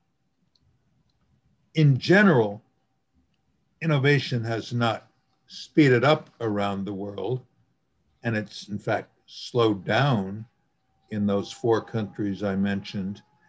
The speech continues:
at various times, uh, in recent decades. Uh, but some other countries, of course, have picked up in, in their, uh,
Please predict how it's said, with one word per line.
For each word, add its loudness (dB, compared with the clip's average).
at -8
various -2
times, -8
uh, -4
in -8
recent -4
decades. -8
Uh, 0
but 0
some 0
other 4
countries, -4
of -8
course, -4
have -2
picked 0
up 2
in, -10
in -6
their, -6
uh, -10